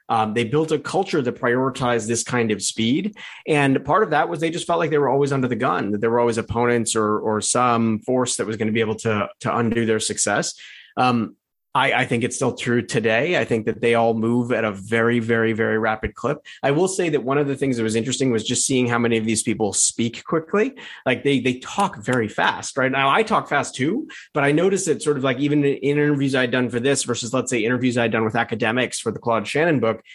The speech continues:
just the words per minute were, <laughs> were a lot, were a lot quicker for these folks. Um, I, I don't know that, you know, that it's any different from any other contemporary startup, and that the sort of move fast thing is, it's so true. It's such a,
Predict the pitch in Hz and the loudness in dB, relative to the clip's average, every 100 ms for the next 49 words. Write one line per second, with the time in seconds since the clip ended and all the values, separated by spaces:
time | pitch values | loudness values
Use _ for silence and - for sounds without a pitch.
0 | - _ 147 156 175 139 127 165 151 - | -20 _ -4 -2 0 0 2 0 0 -4
1 | 131 127 208 - 143 135 - 165 175 - | -2 0 0 -2 -4 -2 0 4 4 6
2 | - 226 190 185 202 220 - - 151 139 | 4 4 4 6 4 4 2 -2 0 2
3 | 147 165 156 - 226 190 151 135 127 120 | 4 4 0 0 0 2 0 -2 -4 -4
4 | - 127 120 - - - - - 202 202 | -2 0 0 -2 -12 -20 -20 -4 0 0
5 | 190 - - 233 - 220 214 156 151 147 | -4 -8 -2 0 4 4 4 4 2 2
6 | 135 127 - 127 120 113 110 110 _ - | 0 -2 -4 0 2 2 0 -2 _ -4
7 | 131 131 151 151 135 135 - 131 117 117 | 0 0 2 0 2 -2 0 -2 0 2
8 | 120 117 113 113 107 123 120 120 117 - | 2 2 0 -2 0 0 2 2 0 0
9 | 110 107 107 - - 120 120 117 - 110 | 2 2 0 -2 -2 0 2 -2 -2 -2
10 | 131 117 120 135 127 113 110 - 120 113 | 0 0 0 0 0 0 0 -2 -2 0
11 | 107 - 123 - 170 165 151 - - 147 | -2 -2 -4 -2 -2 -2 -4 -2 0 4
12 | 147 143 120 - 139 139 | 4 2 0 -2 -2 -2